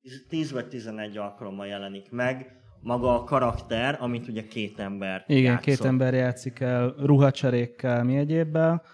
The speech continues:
Speaker 1: És bocsánat, itt a fontos az, hogy ez, én úgy emlékszem, hogy ez nagyjából kilencven másodperc az egész, tehát hogy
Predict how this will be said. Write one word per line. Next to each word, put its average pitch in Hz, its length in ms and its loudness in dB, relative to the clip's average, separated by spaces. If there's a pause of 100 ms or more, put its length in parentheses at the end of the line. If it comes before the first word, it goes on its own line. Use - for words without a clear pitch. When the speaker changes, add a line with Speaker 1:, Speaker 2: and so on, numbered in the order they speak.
(120)
Speaker 1:
És 131 180 -16 (400)
bocsánat, 131 580 -2 (260)
itt - 180 -2
a 135 60 4
fontos 135 560 0
az, 123 260 -2
hogy 120 200 -4
ez, 123 220 -2 (560)
én 120 160 -4
úgy 120 140 0
emlékszem, 127 400 -2
hogy 127 80 -2
ez 127 120 -4
nagyjából 120 400 -4
kilencven 110 560 -6
másodperc 123 720 -4
az 113 100 -10
egész, 107 380 -6
tehát 104 200 -4
hogy 117 260 -2